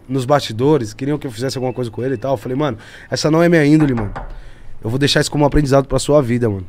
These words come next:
Pra você não fazer isso mais com ninguém." Mas queriam que eu fizesse qualquer coisa com ele, deram várias opções, mas eu falei, "Não, deixa pra lá esse bagulho aí."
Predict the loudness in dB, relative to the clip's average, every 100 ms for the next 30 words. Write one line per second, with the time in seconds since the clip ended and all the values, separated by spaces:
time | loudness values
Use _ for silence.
0 | -14 -16 -16 -18 -20 -20 -20 -20 -20 -12
1 | -8 -4 -2 0 -2 -2 -2 -4 -2 -2
2 | -2 -2 -6 -12 -18 -8 -8 -4 -2 -2
3 | -4 -4 -6 -6 -8 -10 -8 -8 -8 -4
4 | -4 -4 -6 -6 -6 -6 -8 -10 -12 -10
5 | -8 -10 -10 -8 -8 -8 -10 -8 -8 -8
6 | -8 -8 -8